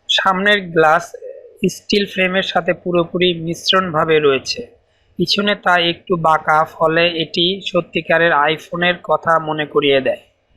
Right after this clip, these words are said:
এর আগে আমরা গুঞ্জন শুনেছি আর এক সম্ভাব্য ডামি দেখেছি। আমরা বুঝতে পারছি না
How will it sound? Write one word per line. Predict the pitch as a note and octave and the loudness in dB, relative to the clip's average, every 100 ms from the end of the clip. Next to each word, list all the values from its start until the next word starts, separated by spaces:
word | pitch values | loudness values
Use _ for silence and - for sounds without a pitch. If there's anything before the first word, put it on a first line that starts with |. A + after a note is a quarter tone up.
| _ _ - | _ _ -6
এর | F3+ | 0
আগে | E3+ D#3+ E3 F3 | 2 2 2 2
আমরা | E3+ E3+ F3 | 2 2 -2
গুঞ্জন | D#3+ E3+ E3+ E3+ | -2 -6 -2 -4
শুনেছি | E3 - E3+ F3 - F3 D#3+ F3+ _ _ - | -4 -4 -4 -4 -2 -2 -2 -6 _ _ -2
আর | D#3 D#3 D#3+ | 0 2 2
এক | D#3+ - - - | 0 0 -16 -14
সম্ভাব্য | - D#3+ E3 F3 E3+ D#3+ | -4 -2 0 0 0 2
ডামি | D#3 D#3 | 0 0
দেখেছি। | D3+ C#3+ C#3 C#3+ - A#2 _ _ _ _ | 0 -2 -2 -6 -8 -16 _ _ _ _
আমরা | D3+ E3 F3 | -4 0 0
বুঝতে | E3 E3 G3+ | -2 -4 -4
পারছি | F#3 F#3+ F3 - | 0 0 0 -2
না | F#3 D#3 | -2 -2